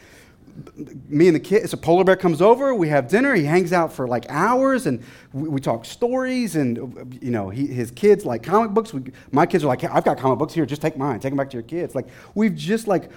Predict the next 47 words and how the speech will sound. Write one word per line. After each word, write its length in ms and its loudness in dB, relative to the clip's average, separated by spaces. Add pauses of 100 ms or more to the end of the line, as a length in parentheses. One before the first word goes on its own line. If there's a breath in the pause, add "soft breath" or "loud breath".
fallen 640 2
in 120 6
love 140 4
with 140 -2
this 160 -4
guy. 320 -8
We 100 -4
go, 280 4
we 120 0
see 300 -4
his 180 -2
show, 420 -2 (180 loud breath)
we 100 0
go 160 4
have 200 0
lunch 460 -2
with 220 -4
him 180 -2
the 120 -2
next 260 -2
day. 240 -2 (280 loud breath)
He, 260 2
he 240 -2
gives 260 0
my 120 0
kids, 240 -2
like, 280 0
soccer, 400 -4
like, 260 -2
he 80 -6
brings 480 -4
gifts 420 -4
to 220 -12
us. 320 -20 (920 soft breath)
He 160 0
le-, 200 0
at 140 0
the 160 -2
end 160 4
of 80 -2
his 160 -4
time 320 2
in 60 0
D 160 -8
C, 260 -4
he 220 -8
leaves. 640 -8